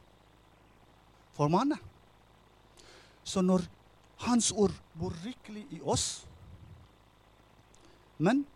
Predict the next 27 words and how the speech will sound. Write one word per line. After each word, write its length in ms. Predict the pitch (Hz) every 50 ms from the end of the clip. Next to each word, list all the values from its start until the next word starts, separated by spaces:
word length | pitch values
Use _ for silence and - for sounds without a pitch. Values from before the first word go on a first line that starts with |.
| - _ _ -
i 80 | - 117
visdom. 320 | - 123 - - - - - - - - - - - - - - - - - - - - - - - - - - - - - - - _ - _ _ _ - - - - - - - - - - - - - -
Så 140 | - 196 185
jeg 80 | 202 202
vil 140 | 240 220 -
bare 340 | 190 185 196 208 202 180 151 - - - - - - -
oppmuntre 540 | 202 196 - 214 220 214 - - 147 120 107
dere, 220 | 107 113 110 110 107
søsken. 400 | - 110 - - - 113 104 107 - - - - - - - - - - - - -
La 140 | - 269 254
oss 160 | 220 - -
søke 240 | - 233 220 - 196
Herren. 440 | - - 190 214 208 175 117 95 85 - - - - - - - - - - - - - - - - - - - - - - - - - - - - - - -
La 120 | - 262 285
oss 160 | 247 - -
ikke 220 | 226 208 - 233 208
bare 180 | 196 202 208 190
være 260 | 196 190 185 170 165 - - - - - - - 139 127
<laughs> 520 | - 349 - - - - - - - -
sånn 140 | - 165 151
som 160 | - 156 139 - - - - - - -
mange 480 | 165 165 175 185 196 185 180 170 151 139
rådgivere 480 | 151 156 151 139 139 123 131 127 127 123
i 60 | 123
verden. 340 | 131 135 131 127 - 113 117 - - - - - -
Gjør 200 | 165 165 165 156 -
det 160 | - 147 143